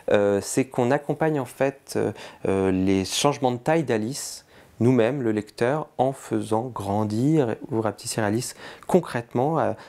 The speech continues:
à l'aide de rabats en fait. Donc on, on ouvre un rabat, on déploie un rabat comme ça et donc elle se déploie sur la hauteur ou parfois elle explose complètement la page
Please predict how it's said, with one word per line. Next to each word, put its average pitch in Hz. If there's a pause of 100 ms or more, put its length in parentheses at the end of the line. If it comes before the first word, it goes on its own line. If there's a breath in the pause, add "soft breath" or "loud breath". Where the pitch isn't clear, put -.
à 90
l'aide 117
de 113
rabats 110
en 120
fait. 104
Donc 104
on, 98 (100)
on -
ouvre 127
un 110
rabat, 92
on 120
déploie 110
un -
rabat 98
comme 95
ça 117
et 123
donc 107
elle 95 (240 loud breath)
se -
déploie 104
sur 120
la 101
hauteur 131
ou 131
parfois 113
elle 101
explose 143
complètement 113
la 95
page 107